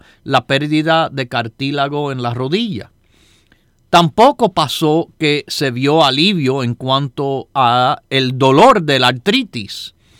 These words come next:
Eh, esto ha sido, eh, reportado, eh, mis queridísimos, en,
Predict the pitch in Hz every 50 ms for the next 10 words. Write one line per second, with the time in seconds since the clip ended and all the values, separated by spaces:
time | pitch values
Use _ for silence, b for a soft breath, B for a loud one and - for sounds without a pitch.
0 | b b b b b b b b b b b - - 151 147 139 135 135 135 131
1 | 127 - - _ _ _ _ _ _ _ _ _ - 220 240 202 - _ - 175
2 | 202 - _ _ _ _ _ _ _ _ _ _ _ _ _ _ _ _ _ _
3 | _ _ _ _ - 143 143 143 151 - - - - - 151 143 135 139 156 151
4 | - - _ _ _ _ _ - 123 113 113 110 104 104 104 - _ _ _ -
5 | 110 110 120 151 - - 175 147 131 - _ - 117 110 104 98 92 98 113 120
6 | - _ _ _ _ _ _ _ b b b b b b b b b b b b
7 | b b b b _ - 135 131 127 127 127 127 123 113 - - _ _ 156 135
8 | 135 143 - - - 233 247 226 196 143 139 131 - - 139 139 123 123 127 131
9 | 123 113 - - - - - _ _ _ b b b b b b b b b b
10 | b _ _ - 139 135 135 135 131 131 127 127 120